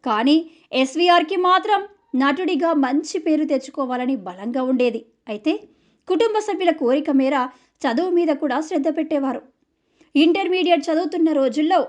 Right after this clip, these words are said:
ఆ పరీక్షకు నలభై ఐదు మంది హాజరైతే ఎస్వీఆర్ ఒక్కరే ఉత్తీర్ణుడు కావడం విశేషం. చదువుకుంటూనే యంగ్ మెన్స్ హ్యాపీ క్లబ్లో చేరి నాటకాలు వేసేవారు.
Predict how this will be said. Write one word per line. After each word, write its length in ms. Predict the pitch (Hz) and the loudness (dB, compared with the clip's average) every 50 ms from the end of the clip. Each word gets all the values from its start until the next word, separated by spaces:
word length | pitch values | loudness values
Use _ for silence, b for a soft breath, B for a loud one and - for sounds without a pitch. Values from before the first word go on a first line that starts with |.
| - - | -4 0
ఆ 120 | 269 262 277 | 0 2 2
పరీక్షకు 480 | 277 277 262 294 277 - 320 311 349 | 2 0 -2 -2 -2 -4 -4 -4 -2
నలభై 340 | 330 269 226 220 233 233 262 | -2 0 0 -2 -2 -2 -4
ఐదు 200 | 247 240 226 226 | -4 -4 -4 -4
మంది 240 | 220 214 226 269 277 | -4 -2 -2 0 0
హాజరైతే 680 | 311 311 254 233 - 226 233 233 233 330 403 480 B B B B B B | 0 0 -2 -2 -2 -2 -2 0 0 -2 -4 -4 B B B B B B
ఎస్వీఆర్ 480 | 262 285 285 285 330 370 392 381 349 330 | 0 0 2 0 0 2 2 4 4 4
ఒక్కరే 440 | 277 269 269 269 - 392 381 415 427 | 4 2 2 0 -2 0 0 2 2
ఉత్తీర్ణుడు 500 | 392 381 277 - - 392 415 392 349 339 | 2 0 0 -2 -4 -6 -2 -2 -2 0
కావడం 460 | - 294 247 233 269 294 262 262 277 - - _ _ - | 0 0 0 0 0 0 0 0 -2 -4 -10 _ _ -8
విశేషం. 460 | 254 254 - - 285 262 - - - - _ _ _ _ _ _ _ _ _ _ _ _ _ _ - | -8 -8 -4 -2 -4 -4 -4 -8 -14 -16 _ _ _ _ _ _ _ _ _ _ _ _ _ _ -8
చదువుకుంటూనే 800 | 269 226 240 269 277 - 302 254 240 285 277 269 294 320 403 415 b b b b b | -4 -2 0 0 0 0 0 0 2 0 2 2 2 2 0 -2 b b b b b
యంగ్ 340 | 254 226 277 285 302 330 349 | 0 2 4 4 6 6 6
మెన్స్ 380 | 311 302 285 277 285 285 - - | 4 4 4 0 -2 -2 -2 -4
హ్యాపీ 600 | 240 - - - - 277 254 277 277 - 330 294 | -6 -6 -8 -6 -2 0 0 0 0 -2 -4 -4
క్లబ్లో 460 | - - 285 254 233 214 240 277 254 | -2 -2 -2 -2 -2 0 0 0 0
చేరి 440 | 233 226 - 254 226 247 285 359 381 330 | 0 -2 0 0 2 2 2 2 2 0
నాటకాలు 500 | 240 196 196 - 285 269 294 285 277 277 | 0 0 -4 -8 -8 -6 -4 -2 -2 0
వేసేవారు. 520 | 269 262 262 - 269 254 254 247 247 - | 0 -2 -2 -2 -4 -4 -4 -4 -6 -6